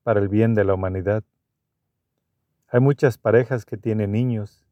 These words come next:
pero no tienen una mujer, un hombre, y muchas veces carecen de hijos.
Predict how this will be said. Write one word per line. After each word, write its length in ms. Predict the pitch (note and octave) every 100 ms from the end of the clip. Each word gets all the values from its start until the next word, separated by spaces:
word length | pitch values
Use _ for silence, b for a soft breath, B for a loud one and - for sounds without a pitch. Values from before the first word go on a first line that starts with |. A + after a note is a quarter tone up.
| _ _ _ _ _ _ _ _
pero 220 | - A2+ G#2+
no 160 | A2+
tienen 680 | A2 - A#2 A#2 G#2+ G2+ - _ _ _
una 220 | - B2 A#2
mujer, 640 | G#2 - A2+ A2+ A#2 - _ _
un 200 | - A2+
hombre, 440 | A2 B2 B2 A#2 A#2 _ _ _ _ _ _ _ _
y 80 | A#2
muchas 340 | A#2+ A#2 A#2
veces 400 | G#2 A#2+ - A#2
carecen 500 | - G#2+ G#2+ - G2+
de 140 | F#2+ G2+
hijos. 500 | A#2+ - G2 _